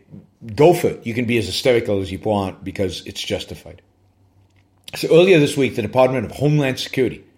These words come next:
Department of Homeland Security, told Congress that, uh, the agency was creating a, quote,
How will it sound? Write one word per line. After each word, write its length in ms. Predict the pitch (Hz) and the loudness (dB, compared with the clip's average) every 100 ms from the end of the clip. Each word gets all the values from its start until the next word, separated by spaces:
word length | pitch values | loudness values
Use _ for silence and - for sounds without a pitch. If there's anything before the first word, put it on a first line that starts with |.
| _ | _
Department 460 | 92 101 165 156 127 | -12 -2 0 0 -2
of 60 | 98 | -2
Homeland 360 | 143 127 117 | -2 -2 -6
Security, 380 | - - 110 - _ _ _ _ _ _ - _ _ _ - | -10 -6 -8 -8 _ _ _ _ _ _ -20 _ _ _ 2
told 240 | 180 208 | 4 6
Congress 500 | 175 147 120 101 - | 4 4 4 2 -4
that, 460 | 113 107 110 110 - | -6 0 -2 -2 -6
uh, 400 | 107 101 101 104 | -2 -2 -2 -4
the 180 | 107 107 | -6 -6
agency 440 | - 143 151 151 156 | 0 2 2 0 0
was 160 | 123 | -2
creating 640 | - - 113 113 98 87 - | -4 -6 -2 0 -2 -4 -6
a, 280 | 101 101 101 | -4 -4 -6
quote, 400 | - 127 107 | 0 0 0